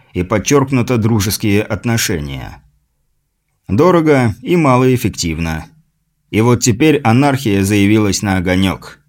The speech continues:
весело бряцая оружием и открыто заявляя миру о своём присутствии. Фейерверки забыли взять. У Вала появилось предчувствие, что теперешний перформанс неспроста.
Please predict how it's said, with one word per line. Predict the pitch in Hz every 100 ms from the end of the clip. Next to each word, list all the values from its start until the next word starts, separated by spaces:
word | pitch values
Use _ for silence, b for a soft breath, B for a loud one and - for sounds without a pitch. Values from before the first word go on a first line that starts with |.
| _
весело | 90 101 156 - 147 139
бряцая | 120 95 92 - 101 98
оружием | - 95 101 131 113 113 104 B B B
и | 92
открыто | 101 - 185 175 147
заявляя | 147 147 147 151 131
миру | 120 123 147 139 127
о | 131
своём | 101 117 104 90 90
присутствии. | - 98 120 104 - - 73 64 53 - _ _ _ _
Фейерверки | - 131 165 160 107 76 90
забыли | 87 82 87 87
взять. | 87 82 57 - - _ _ _ _ _ _ _
У | 101 123
Вала | 165 170 165
появилось | 139 151 147 151 160 147
предчувствие, | - 135 123 - 160 - 110 95
что | 92 -
теперешний | 110 123 165 156 143 135 117
перформанс | 127 - 160 139 131 123 - -
неспроста. | 117 117 - 117 104 - 123 107